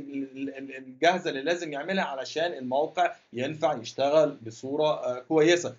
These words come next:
بيعمل ريست ل-، احنا عارفين طبعا ان ابعاد ال-، المتصفح على ال-، فايرفوكس غير على ال-، على الكروم، طريقه التعامل مع الكود يمكن الجاب او الفجوه بدات تتقارب لان كله بقى يمشي مع المعايير،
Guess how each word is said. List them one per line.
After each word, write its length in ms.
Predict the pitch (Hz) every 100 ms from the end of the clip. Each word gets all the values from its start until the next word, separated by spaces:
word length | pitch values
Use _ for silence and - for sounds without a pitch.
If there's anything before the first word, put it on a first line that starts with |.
| _
بيعمل 260 | 160 170 156
ريست 400 | 143 - 165 151
ل-، 200 | 139 135
احنا 220 | 120 147
عارفين 280 | 127 127 180
طبعا 360 | 165 160 147
ان 120 | 131 131
ابعاد 420 | 123 123 160 160
ال-، 280 | 135 123 117 - _ -
المتصفح 760 | 139 135 135 - 165 147 -
على 200 | 135 139
ال-، 320 | 127 117 117 113 _ _ _ _ _ _ _
فايرفوكس 580 | - 175 175 170 175 - _ -
غير 360 | 123 160 175 151
على 280 | 135 147 147
ال-، 160 | 139
على 260 | 123 135 160
الكروم، 540 | 151 147 151 170 151 - -
طريقه 320 | 139 170 175
التعامل 400 | 151 135 156 165
مع 160 | 151 139
الكود 320 | - 180 - 139
يمكن 320 | 139 156 143
الجاب 520 | 135 139 135 170 185
او 200 | 147 139
الفجوه 420 | 135 165 170 151
بدات 320 | 120 160 139
تتقارب 480 | 127 123 - 160 156
لان 180 | 143 147
كله 200 | 151 151
بقى 160 | 143 147
يمشي 220 | 160 135
مع 180 | 151 151
المعايير، 460 | 139 127 175 185